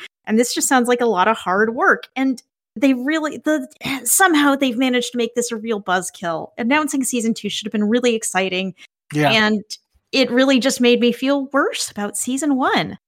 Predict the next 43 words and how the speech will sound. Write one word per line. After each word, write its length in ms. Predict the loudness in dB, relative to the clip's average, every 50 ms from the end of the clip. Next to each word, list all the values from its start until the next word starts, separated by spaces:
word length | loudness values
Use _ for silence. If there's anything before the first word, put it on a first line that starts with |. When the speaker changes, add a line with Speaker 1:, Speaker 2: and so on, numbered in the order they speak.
| _ _ -18 -6 -2
Speaker 2:
I 40 | 0
mean, 240 | 2 4 4 2 2
I 100 | 0 0
do 120 | 0 0 -2
think 200 | -2 -2 -2 -2
it 120 | -2 -2
was 220 | -2 -2 -2 -2 -2
exciting. 400 | -4 -2 0 0 2 2 0 -2
I 120 | -4 -4
was 140 | -4 -6 -8
excited, 520 | -10 -6 -4 -2 -2 -2 -2 -4 -8 -6 -6
but 160 | -4 -4 -2
I 120 | 0 0
Speaker 1:
Yeah. 100 | 0 0
Speaker 2:
also, 300 | 2 0 0 0 0 -2 -4 -6 -12 _ 0
I 140 | 2 4 4
also 240 | 4 4 2 0 -4
think 200 | -4 -6 -4 -4
you're 100 | -4 -2
right 300 | -2 -2 -2 -4 -6 -10
in 160 | -12 -10 -8
that 200 | -8 -8 -8 -8
it's 320 | -10 -10 -12 -12 -10 -8
like, 300 | -8 -8 -8 -10 -12 -18 _ _ _ _ _ _
you, 120 | -4 -2 2
maybe 280 | 4 4 4 2 2
you 120 | -2 -2 -2
should 200 | 0 0 2 2
have 100 | 2 2
waited 340 | 2 2 2 0 -2 -2
another 460 | -4 -6 -4 -4 -4 -4 -4 -6 -8 -10 _ _
month 500 | -12 -8 -8 -8 -8 -8 -12 -14 -16 -14
before 260 | -14 -14 -12 -10 -8 -8
you 140 | -8 -8
told 240 | -6 -6 -6 -4 -2
me 120 | 0 2 2
what 180 | 4 4 2
was 120 | 2 0 -2
Speaker 1:
Yeah. 60 | -4
Speaker 2:
coming, 340 | -4 -4 -4 -4 -6 -6 -4
so 80 | -4 0 2 2
that 100 | 4
I, 60 | 4